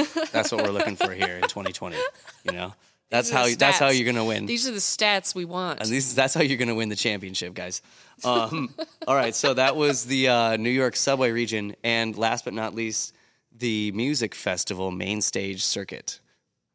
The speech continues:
Speaker 1: So the number one seed, now this is one a lot of people really like. I personally have tried it.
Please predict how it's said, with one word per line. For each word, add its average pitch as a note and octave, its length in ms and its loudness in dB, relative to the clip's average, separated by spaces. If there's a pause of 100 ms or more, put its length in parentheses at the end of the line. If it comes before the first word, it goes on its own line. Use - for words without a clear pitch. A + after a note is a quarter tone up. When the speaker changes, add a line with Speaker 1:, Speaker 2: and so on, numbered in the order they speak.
(160)
Speaker 1:
So F#2 400 -6 (300)
the A2+ 100 -6
number C#3 340 0
one C3 300 0
seed, A2+ 200 -2
now G2 140 -2
this C#3+ 220 -2
is C3+ 320 0 (260)
one A#2+ 260 2
a A#2 100 0
lot A2 220 4
of B2 60 -6
people A#2+ 240 -4
really A#2+ 260 0
like. G2+ 280 -2
I A2+ 80 2
personally C#3 340 -2
have G#2 100 -4
tried A#2 280 0
it. A2+ 140 -4